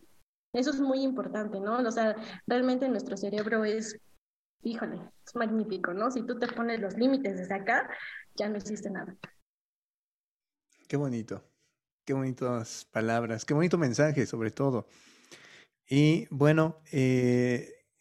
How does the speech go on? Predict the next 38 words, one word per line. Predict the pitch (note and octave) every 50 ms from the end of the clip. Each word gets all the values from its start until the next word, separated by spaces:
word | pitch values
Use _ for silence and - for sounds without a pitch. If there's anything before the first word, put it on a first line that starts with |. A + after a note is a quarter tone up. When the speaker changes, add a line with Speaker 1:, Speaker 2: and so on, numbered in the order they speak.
| _ _ _
Speaker 2:
quiero | - D3 C3+ C3+ C#3 C3+ C3+ C3+ C3
recordarles | B2+ C#3 - C#3 B2+ C3 C3+ C3 C3 C3+ D3 D3 D3+
que, | - - C#3 C3 C3 C3 C3+ C#3+ E3 C3 A#2+ A2
eh, |
estaré | G#2+ - - - A#2+ A#2+ A#2+
haciendo | B2 A#2+ - C3 B2+ C3
una | B2 A#2+ A2 -
playlist | B2 B2+ C3 C3 B2+ C3 D3 D#3+ F3 F3 - - -
con | - A2+ A2 G#2+ G#2
todos | - - B2+ B2+ C3 C3 B2
los, | A#2+ A2+ G#2+ - - - - - - - - _ _
toda | - D3+ D#3 D#3
la | C#3+ A2+
música | A2 B2 D3+ F3 - - E3 - C3 A#2
de | A2+
los | A2 G#2+ -
compositores | - A#2 G#2+ A2+ C3 B2 B2 G#2+ - - B2 B2 B2+ B2 -
y |
compositoras | B2+ - G#2+ G2+ G#2+ G2 - G#2+ - - B2 C3 C3+ C3+
que | - A#2+
nos | G#2+ G#2 G#2 G#2
estarán | G2 - - A#2+ G#2+ A2 A#2 A#2+
visitando | A#2+ A2+ - A2 - - A2 A2+ A#2 C3+ D#3+ F#3+ F#3+ - _ - - - - - _ _ _ _ _ _ _
en | - A2+ G#2+
este | G#2 A2 - - A#2
programa, | - C#3+ C#3+ D3+ D#3+ D#3+ D#3 D#3+ F3+ G3+ - - - - - _ _ _ _ _ _
para | _ B2 B2 C3 C3 B2+
que | - D3 D3 D3 D#3
lo | C3+ A2+ G#2+ G#2
escuchen | G#2+ - - D3 C3+ B2+ - D3 C#3+
y | C3+ A2+
lo | G#2+
busquen | G#2 A2 A2 - - B2 A2+ G#2+ G2 F2+ -
en, | G2 F#2 F#2 F2+ F#2 G2 - G#2 - _ _ -
en | - G2+ F#2+
Spotify. | F#2+ - - - - B2+ - - D#3+ F#3 D3+
También | - A#2+ A2+ A#2+ A#2 A#2+
este | A#2 - - B2+ A2+ G#2+ G#2 G2 G2+ A2+